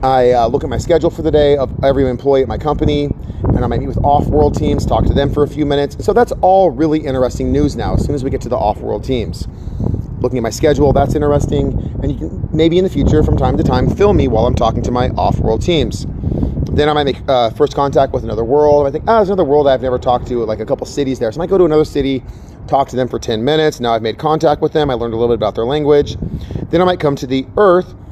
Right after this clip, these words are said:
and do a few things in the Earth, stuff with international agencies. I meet with, meet with governments for, like, an hour, space agencies for an hour, universities for an hour, schools for an hour. And that's now, like, five hours into my day,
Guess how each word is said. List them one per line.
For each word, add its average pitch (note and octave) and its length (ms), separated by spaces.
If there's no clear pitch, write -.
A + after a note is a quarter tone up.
and C3 260
do C3+ 120
a B2+ 40
few C3 120
things B2+ 200
in A#2 60
the A#2+ 140
Earth, E3+ 360
stuff - 400
with B2 240
international A#2 800
agencies. D3+ 500
I - 20
meet A#2 120
with, - 220
meet C3 120
with A#2+ 120
governments B2+ 340
for, - 100
like, E2 100
an A#2+ 80
hour, C#3 460
space C#3 280
agencies C3 440
for - 160
an G#2+ 40
hour, C3+ 560
universities A#2+ 600
for G#2 160
an G#2 100
hour, C#3+ 500
schools C#3+ 540
for - 180
an G2 120
hour. C#3 540
And C3+ 160
that's D3+ 220
now, B2+ 460
like, A#2+ 160
five C#3+ 200
hours B2 260
into G#2+ 120
my G2+ 100
day, - 220